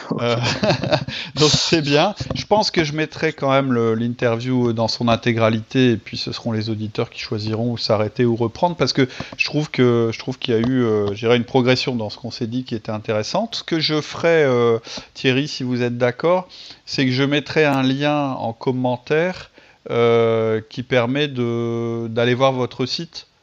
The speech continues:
Speaker 2: Euh,
Speaker 1: Oui, oui, oui.
Speaker 2: Profil quatre,
Speaker 1: Ah,
Speaker 2: vous, vous
Speaker 1: donc,
Speaker 2: m'expliquerez comment faire.
Speaker 1: profil quatre point com.
Speaker 2: Ouais. Et je mettrai
Speaker 1: Euh,
Speaker 2: le lien, euh, pour que vous puissiez, euh, bah, aller voir, quoi, hein, les tests, mais aussi toute la documentation que vous avez mis autour de ça. Je pense que c'est intéressant.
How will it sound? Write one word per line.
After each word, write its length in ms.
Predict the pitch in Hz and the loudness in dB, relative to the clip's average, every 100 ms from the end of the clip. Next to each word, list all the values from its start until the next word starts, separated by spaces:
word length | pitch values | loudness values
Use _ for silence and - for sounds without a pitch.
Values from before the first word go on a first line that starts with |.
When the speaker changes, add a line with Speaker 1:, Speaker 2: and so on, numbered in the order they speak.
| _ _ _ - | _ _ _ -10
Speaker 2:
Euh, 100 | 113 | 0
Speaker 1:
Oui, 180 | 160 220 | 4 4
oui, 120 | 131 156 | 4 4
oui. 20 | |
Speaker 2:
Profil 260 | 190 214 | 4 2
quatre, 220 | - 123 - | -2 -4 -2
Speaker 1:
Ah, 240 | 123 - 127 - - - | -2 -4 -6 -8 -8 -10
Speaker 2:
vous, 160 | 127 127 | -10 -2
vous 60 | |
Speaker 1:
donc, 100 | 131 | 0
Speaker 2:
m'expliquerez 460 | 131 123 - 135 143 | 2 2 0 2 2
comment 260 | 123 123 131 | 2 0 0
faire. 140 | 131 120 | 0 2
Speaker 1:
profil 20 | |
quatre 120 | 131 | 2
point 140 | 170 170 _ 131 | 0 -4 _ -6
com. 80 | |
Speaker 2:
Ouais. 120 | 117 - _ - - _ | -6 -6 _ -20 -20 _
Et 80 | 127 | -4
je 80 | 131 | 0
mettrai 300 | 143 127 123 | 2 4 4
Speaker 1:
Euh, 140 | 120 | 4
Speaker 2:
le 40 | 107 | 2
lien, 180 | 165 190 190 - - - - - - - - | 0 -2 -6 -12 -14 -14 -14 -16 -20 -18 -4
euh, 640 | 127 123 120 120 117 117 | 0 2 4 4 2 2
pour 200 | 110 123 | -2 -6
que 40 | 123 | -4
vous 120 | 131 | -4
puissiez, 520 | - 127 - 147 147 | -4 -8 -6 -2 2
euh, 480 | 135 123 120 120 117 | 2 2 2 0 0
bah, 140 | 113 107 | 2 2
aller 140 | 110 | 2
voir, 340 | 101 101 156 - | -2 -4 -6 -6
quoi, 220 | 104 107 | -6 -4
hein, 40 | |
les 120 | 110 | -4
tests, 320 | 113 147 160 139 | 0 0 0 0
mais 100 | 120 | -2
aussi 260 | 120 147 | -2 -4
toute 140 | - 139 | -6 -4
la 100 | 120 | -4
documentation 680 | 117 - 120 113 110 - 135 | -4 -6 -6 -4 -4 -4 -4
que 20 | |
vous 60 | 120 | -2
avez 120 | 107 | -2
mis 120 | 113 113 | -2 -6
autour 220 | 110 117 | -8 -8
de 100 | 110 | -8
ça. 160 | - 127 | -6 -8
Je 80 | |
pense 180 | - 123 | -8 -10
que 100 | - | -8
c'est 140 | 113 113 | -10 -10
intéressant. 480 | 117 110 107 - | -10 -10 -10 -12